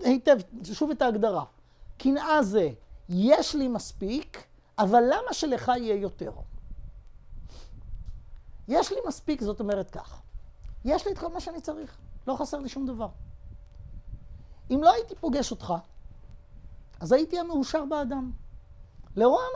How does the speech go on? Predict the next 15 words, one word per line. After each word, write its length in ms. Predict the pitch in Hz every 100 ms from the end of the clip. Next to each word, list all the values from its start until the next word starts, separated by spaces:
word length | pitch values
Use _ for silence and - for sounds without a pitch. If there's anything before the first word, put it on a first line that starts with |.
| 480
מזלי, 360 | 320 415 427 440 - -
נתקלתי 500 | 262 - 233 - 330
בך, 240 | 277 - 165
ואני 180 | 220 262
רואה 200 | 339 480
שיש 480 | - 254 294 359 349
לך 240 | 311 254 269 269 - - -
משהו 580 | 185 262 339 - 349 330 -
שאין 420 | - - 269 269 214
לי. 120 | 117 - - - - - - - - - - - -
עכשיו, 180 | - 254
אם 120 | 370 480
לא 100 | 370
היית 280 | 320 294 240
פה, 320 | 220 185 170